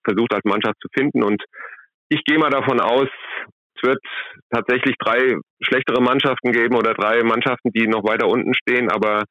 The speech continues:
ohne schwarz zu malen und Frank Carstens auch nicht widersprechen zu wollen, der sagt, zwischen Platz sieben und fünfzehn ist alles drin, glaube ich. Also mehr als Platz zwölf bis fünfzehn ist,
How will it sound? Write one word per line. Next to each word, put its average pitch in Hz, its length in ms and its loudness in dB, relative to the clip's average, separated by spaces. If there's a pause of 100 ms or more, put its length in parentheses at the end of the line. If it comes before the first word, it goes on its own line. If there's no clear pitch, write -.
(520)
ohne 139 240 2
schwarz 131 260 -2 (140)
zu 156 60 2
malen 131 420 2
und 117 260 2
Frank 117 180 -2
Carstens 127 340 0
auch 98 80 2
nicht 120 180 0
widersprechen 117 520 0
zu 127 80 0
wollen, 117 220 2
der 113 160 0
sagt, 117 160 -2 (100)
zwischen 113 200 -2
Platz - 280 -2
sieben 117 240 2
und 104 180 0 (140)
fünfzehn 131 340 0
ist 107 100 0
alles 113 260 0
drin, 123 220 0
glaube 104 320 0
ich. 107 240 -4 (260)
Also 107 300 0 (260)
mehr 127 240 2
als 135 140 2 (160)
Platz 127 200 -2 (200)
zwölf 180 380 2 (420)
bis 156 160 0
fünfzehn 143 600 0
ist, - 200 -4